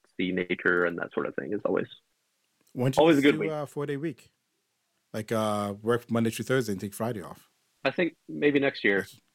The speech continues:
Speaker 1: that's what we'll do. Yeah.
Speaker 2: Hmm.
Speaker 1: How about you, Dev? What
Speaker 2: So
Speaker 1: you got?
Speaker 2: my win, my win of the week is, uh,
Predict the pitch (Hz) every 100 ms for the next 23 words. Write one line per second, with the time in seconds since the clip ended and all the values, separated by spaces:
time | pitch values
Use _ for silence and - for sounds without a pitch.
0 | - 107 110 110 127 123 - _ - 143
1 | - _ _ 101 101 _ _ _ _ _
2 | _ _ - 147 143 135 101 - _ _
3 | 131 135 151 220 147 139 113 _ _ _
4 | _ 135 180 156 135 117 113 110 113 113
5 | 117 117 113 - 117 117 117 117 110